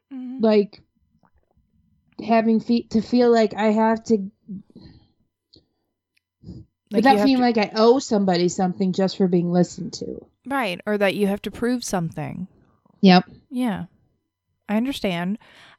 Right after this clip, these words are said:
Speaker 1: I would like to, eh, not only be listened to, to actually be considered
Speaker 2: Mm-hmm.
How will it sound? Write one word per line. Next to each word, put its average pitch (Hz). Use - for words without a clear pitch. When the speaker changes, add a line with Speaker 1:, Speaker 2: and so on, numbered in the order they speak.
Speaker 1:
I 220
would 269
like 254
to, 240
eh, -
not 226
only 233
be 196
listened 208
to, 185
to 208
actually 196
be 185
considered 180
Speaker 2:
Mm-hmm. 180